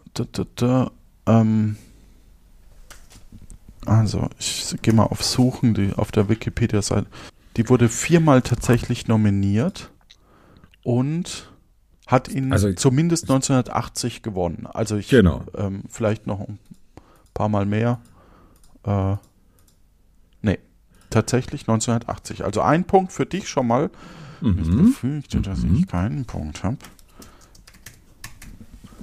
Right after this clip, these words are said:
Speaker 1: Ach so, Quatsch. Ähm, so. Nee, auf der Webseite gibt's nur einen Treffer und der ist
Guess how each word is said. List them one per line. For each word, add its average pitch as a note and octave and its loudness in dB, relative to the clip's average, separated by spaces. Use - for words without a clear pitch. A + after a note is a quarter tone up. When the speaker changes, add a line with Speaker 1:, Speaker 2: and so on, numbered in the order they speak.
Speaker 1:
Ach - -8
so, - -2
Quatsch. - -6
Ähm, G2 6
so. G2 0
Nee, A#2 0
auf - 2
der B2+ 4
Webseite A#2 0
gibt's - -8
nur - -4
einen G#2+ 0
Treffer G#2+ -4
und G2 -8
der G2+ -2
ist - -12